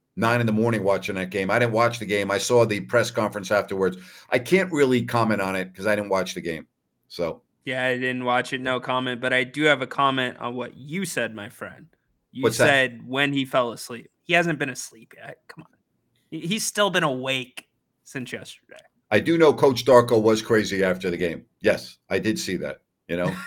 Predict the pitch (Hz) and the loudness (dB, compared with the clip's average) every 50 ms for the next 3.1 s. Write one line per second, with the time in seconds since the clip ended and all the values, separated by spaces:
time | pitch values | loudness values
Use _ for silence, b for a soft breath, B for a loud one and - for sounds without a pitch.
0 | - - - 160 160 - _ _ - 185 180 185 - 185 87 82 - - - - | -12 -6 -6 -6 -6 -6 _ _ -8 -8 -6 -6 -6 -6 -6 -6 -6 -6 -8 -8
1 | - - - _ - 92 - - - - - _ _ _ _ _ _ _ _ _ | -10 -10 -10 _ -16 -18 -18 -20 -20 -20 -20 _ _ _ _ _ _ _ _ _
2 | b b b b b b b b b b b b b _ _ _ 123 139 147 151 | b b b b b b b b b b b b b _ _ _ 8 8 8 8
3 | - - | 6 2